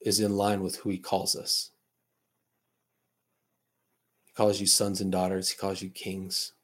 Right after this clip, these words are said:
a royal priesthood. And then there's something more specific that he gives you that you carry to the body, that you would believe that and live that out. And furthermore, that we would,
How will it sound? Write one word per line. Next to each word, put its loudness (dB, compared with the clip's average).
a -8
royal 4
priesthood. -2
And -2
then 2
there's 4
something 4
more 0
specific 2
that 0
he 0
gives 0
you 0
that 2
you -2
carry 2
to 0
the -4
body, 0
that 0
you 6
would 6
believe 6
that -2
and -4
live 10
that 4
out. -2
And -2
furthermore, 8
that 6
we 4
would, 6